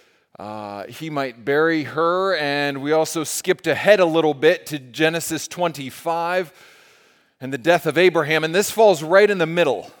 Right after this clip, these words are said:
And just like a, a, a, the, the death of one generation and another generation picks up, there's a passing of the torch that happens in that, and that kinda happened last week. That also happens this week as we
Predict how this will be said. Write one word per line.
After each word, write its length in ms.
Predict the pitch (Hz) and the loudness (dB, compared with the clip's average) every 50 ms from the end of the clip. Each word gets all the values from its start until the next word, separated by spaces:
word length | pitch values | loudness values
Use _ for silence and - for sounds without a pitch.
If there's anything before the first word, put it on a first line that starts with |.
| _ _ _ _ _ - | _ _ _ _ _ -10
And 140 | 151 151 135 | -10 -6 0
just 240 | 160 226 226 - 220 | 0 0 0 2 0
like 160 | 226 196 - | 0 0 2
a, 80 | 170 | 2
a, 580 | 165 156 156 143 147 151 151 143 139 143 147 139 | 2 2 2 2 0 0 0 0 0 0 -2 -2
a, 220 | 135 123 120 104 _ _ - - - - - - _ _ - | -2 -6 -12 -20 _ _ -20 -20 -20 -20 -20 -20 _ _ -8
the, 220 | 135 135 143 151 143 | -6 -6 -6 -6 -8
the 120 | 127 135 127 | -8 -8 -8
death 440 | 104 104 165 190 202 208 - - 175 | -6 0 2 2 2 2 0 -2 -4
of 240 | 156 135 123 127 | -4 -4 -6 -14
one 420 | 127 127 131 147 165 185 180 180 170 | -12 -6 -2 0 0 0 0 -4 -6
generation 920 | 143 135 160 147 143 143 135 131 127 131 135 131 127 - - 156 151 147 | -4 -2 -2 -2 -2 -2 -2 -2 0 -2 -2 -4 -6 -6 -4 -4 -4 -4
and 260 | 139 127 123 123 113 - _ _ _ _ _ _ - | -4 -6 -6 -8 -12 -14 _ _ _ _ _ _ -10
another 400 | 117 135 139 151 165 165 180 170 | -8 -4 0 0 0 2 0 -2
generation 640 | 151 135 156 151 156 151 156 151 143 - - 147 135 | 0 0 0 0 2 2 0 0 0 -2 -6 -8 -8
picks 340 | - 131 151 135 - - - | -4 -4 -4 -4 -2 -2 2
up, 260 | 156 147 135 113 107 | 4 4 4 2 0
there's 180 | 135 131 113 135 | -6 -8 -8 -8
a 40 | 131 | -10
passing 520 | - - 160 160 170 170 165 - 180 170 | -6 -2 -2 0 0 -2 -4 -4 -4 -4
of 80 | 160 143 | -2 -2
the 60 | 139 | -4
torch 420 | - - - 180 190 175 - - - | -6 -6 -6 -4 -4 -4 -4 -6 -6
that 140 | 151 - | -6 -6
happens 480 | 113 101 131 120 113 - 123 120 110 107 | -4 -2 -2 -2 -2 -2 -8 -12 -10 -10
in 100 | 120 113 | -8 -6
that, 280 | 120 120 117 143 160 147 | -4 -4 -4 -4 -4 -4
and 100 | 151 147 | -4 -4
that 120 | 156 - | -4 -4
kinda 200 | - 160 156 143 | -4 -6 -6 -4
happened 320 | 139 151 151 - - 147 | -2 -2 -4 -4 -4 -4
last 280 | 147 151 156 160 - - | -2 0 -2 -2 -2 -6
week. 220 | 143 139 117 - - - - - - - - | -10 -10 -10 -12 -20 -20 -20 -20 -20 -14 -4
That 140 | - 143 156 | -2 0 2
also 240 | 175 180 - 185 | 2 0 2 2
happens 380 | 165 160 165 - 151 147 127 117 | 2 2 2 0 -2 -8 -6 -2
this 200 | 165 170 - - | -2 -2 -2 -4
week 240 | 139 135 131 - - | -6 -8 -8 -6 -6
as 140 | 127 101 110 | -10 -10 -8
we 240 | 135 135 131 117 | -8 -8 -8 -8